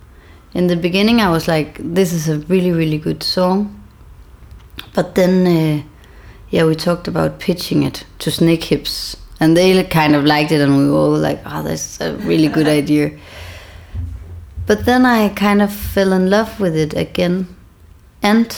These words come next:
Speaker 1: that's what I often do when I write like this. Then I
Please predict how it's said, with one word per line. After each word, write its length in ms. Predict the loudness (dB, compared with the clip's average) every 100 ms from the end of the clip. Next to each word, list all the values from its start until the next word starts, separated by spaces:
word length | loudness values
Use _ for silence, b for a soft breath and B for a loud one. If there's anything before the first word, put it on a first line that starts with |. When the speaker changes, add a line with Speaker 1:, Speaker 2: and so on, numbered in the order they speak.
| -14 -4
Speaker 1:
that's 300 | 0 0 0
what 140 | 0
I 260 | 2 0 -4 0
often 420 | 0 0 -4 -2
do 240 | 0 -2
when 340 | 0 0 0 0
I 120 | 0
write 300 | 0 0 -4 -10 -20 -20 -20 -20 -8
like 260 | -6 -6 -6
this. 340 | -6 -6 -12 -4
Then 180 | 0 2
I 160 | 2